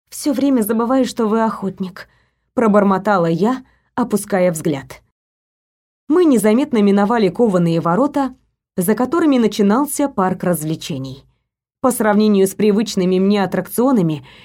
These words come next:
здесь всё было более чем скромно. Но детвора от качелей и каруселей была в восторге. Одни только крылатые лошадки, развлечения для деток постарше, чего стоили.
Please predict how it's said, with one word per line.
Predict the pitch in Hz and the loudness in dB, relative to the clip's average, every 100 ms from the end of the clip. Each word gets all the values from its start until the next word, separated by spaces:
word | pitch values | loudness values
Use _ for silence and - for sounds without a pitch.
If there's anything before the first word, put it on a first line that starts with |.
| - | -4
здесь | 214 262 - | 0 0 0
всё | - 277 277 | -2 0 2
было | 285 269 | 4 4
более | 202 226 240 | 4 4 2
чем | 240 240 | 0 -2
скромно. | 226 - 269 175 147 135 _ _ _ _ - | -2 -2 -2 0 -4 -10 _ _ _ _ 0
Но | 262 254 | 4 4
детвора | 196 214 202 208 233 254 | 4 2 2 2 2 2
от | 170 - | 0 -2
качелей | 202 202 262 214 170 | -4 -2 -2 0 0
и | 170 | 0
каруселей | 185 185 175 294 294 160 139 - _ _ - | 0 -2 0 0 0 0 -4 -12 _ _ -2
была | 233 247 233 208 | 4 4 4 2
в | |
восторге. | 160 170 - 151 131 151 - _ _ _ - | 0 -4 -4 -8 -8 -14 -18 _ _ _ -2
Одни | 269 226 254 | 0 4 2
только | 254 254 233 | 4 2 2
крылатые | 220 233 220 226 247 233 | -2 2 2 2 0 2
лошадки, | 233 220 226 269 - 156 - _ _ - | 2 0 -2 -4 -4 -6 -6 _ _ 0
развлечения | 247 214 226 240 - 247 202 208 | 2 4 2 0 2 4 4 4
для | 208 220 | 4 4
деток | 214 190 175 | 2 0 -2
постарше, | 247 254 202 - - 170 | -4 0 -2 -2 -6 -6
чего | - 220 180 | -2 0 0
стоили. | - 175 135 135 | 0 -2 -2 -10